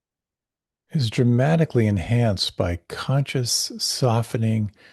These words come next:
relaxation, and opening into the feeling tone that comes when you relax. I'll mention just a few key points. You might sense from the inside out the,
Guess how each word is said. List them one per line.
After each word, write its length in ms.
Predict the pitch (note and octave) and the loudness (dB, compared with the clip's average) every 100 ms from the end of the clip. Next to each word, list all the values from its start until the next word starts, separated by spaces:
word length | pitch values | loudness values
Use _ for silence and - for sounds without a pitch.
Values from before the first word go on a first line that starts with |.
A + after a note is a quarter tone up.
| _ _ - | _ _ -2
relaxation, 1000 | B2+ B2+ A#2 - A#2+ A2+ - A2 G2 F#2 - - _ _ | 2 4 2 0 0 0 0 -2 -4 -6 -14 -20 _ _
and 180 | D#3+ A2 - | -2 -2 0
opening 640 | B2 B2+ B2 A2+ A2 G#2+ | 2 2 2 2 2 0
into 320 | C#3 G#2+ - | 0 -2 -2
the 120 | G2 | -6
feeling 540 | - - A2 A2 G2+ F#2+ | -6 0 2 2 0 -4
tone 380 | - E2 D2+ | -6 -6 -6
that 160 | E2+ - | -8 -10
comes 380 | - F#2 E2+ - | -8 -6 -6 -8
when 140 | E2 | -8
you 240 | D2+ D2+ D#2 | -8 -10 -10
relax. 680 | D#2+ F2 F#2 D2+ - - - _ _ _ _ _ _ _ _ _ _ - | -8 -8 -8 -10 -10 -12 -12 _ _ _ _ _ _ _ _ _ _ -2
I'll 120 | B2+ | 2
mention 380 | B2+ D#3 D3 C3+ | 4 4 2 2
just 220 | B2 - | 0 0
a 60 | A2 | -6
few 440 | - F3+ G3+ F#3+ - | -4 0 2 2 -2
key 360 | - C#3+ C#3 | -4 -2 -2
points. 680 | B2+ - A#2+ F#2+ D2 - - - _ _ _ _ _ _ _ _ _ - | -4 -6 -4 -4 -4 -4 -4 -10 _ _ _ _ _ _ _ _ _ -4
You 100 | C3 | 2
might 240 | C#3+ D3+ | 2 2
sense 360 | - C#3+ B2+ - | 0 2 0 0
from 180 | A2+ | -2
the 140 | F#2 G#2 | 0 0
inside 440 | B2 - A#2+ A2 | 0 0 0 0
out 360 | G#2+ G2+ F#2 - | 0 -2 -4 -6
the, 200 | - | -6